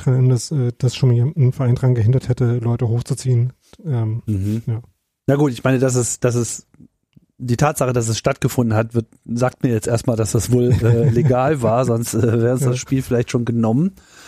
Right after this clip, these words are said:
Speaker 2: Trotzdem natürlich ein bemerkenswerter Move und vor allem, was, was wäre jetzt pass-, passiert, wenn sich Marvin Friedrich, äh, verletzt hätte in diesem Spiel?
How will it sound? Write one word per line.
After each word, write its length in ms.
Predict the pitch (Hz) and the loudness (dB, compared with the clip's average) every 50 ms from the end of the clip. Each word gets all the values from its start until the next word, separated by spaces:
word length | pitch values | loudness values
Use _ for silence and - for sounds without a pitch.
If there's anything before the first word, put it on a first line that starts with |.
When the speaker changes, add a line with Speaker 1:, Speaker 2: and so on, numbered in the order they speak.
| - - - - - | -20 -20 -20 -18 -6
Speaker 2:
Trotzdem 600 | - - 139 - - 156 147 147 143 139 139 131 - | -4 -4 -4 -2 0 0 0 2 0 0 -2 -2 -2
natürlich 280 | 135 131 - 156 147 139 | -4 -2 0 0 0 2
ein 40 | |
bemerkenswerter 600 | 135 139 139 143 151 - - - - 147 139 143 135 | 0 0 0 0 0 -2 -2 -2 -2 0 0 0 0
Move 340 | 131 120 123 147 190 190 - | 2 2 2 2 0 0 -2
und 140 | - 143 131 | -2 -2 0
vor 140 | - 147 131 | 0 0 0
allem, 160 | 143 143 139 | 0 2 0
was, 200 | 135 135 - 131 | 0 0 0 -2
was 160 | 139 131 - | -2 0 0
wäre 200 | 147 147 143 147 | 0 2 2 2
jetzt 220 | 143 135 - - | 2 0 -2 -2
pass-, 320 | - - 120 - - - - - | -2 -2 0 0 -2 -4 -6 -4
passiert, 560 | - 127 123 - - 151 175 180 180 - - - - - - - - _ _ _ | -2 -2 -2 -2 0 0 0 0 0 -2 -6 -14 -20 -20 -20 -20 -20 _ _ _
wenn 260 | 135 139 143 147 143 | 0 0 2 0 0
sich 220 | 135 139 135 - - | 0 -2 -2 0 0
Marvin 360 | 139 131 139 143 147 147 135 | 0 2 2 2 2 0 0
Friedrich, 600 | - - 180 165 151 147 139 - - - - - | -2 -2 0 0 0 0 0 -4 -8 -14 -10 -4
äh, 360 | - 127 120 117 101 107 117 | -2 0 0 2 2 0 -2
verletzt 480 | 120 - - 123 120 120 120 - - - | -2 -2 -2 0 0 0 -2 -2 -2 -2
hätte 180 | 123 117 - 120 | 0 0 0 0
in 140 | 110 117 | 0 0
diesem 200 | 120 113 113 113 | -2 0 0 0
Spiel? 460 | 113 - - - 117 117 131 156 165 | -2 -2 -4 -2 0 0 2 0 -2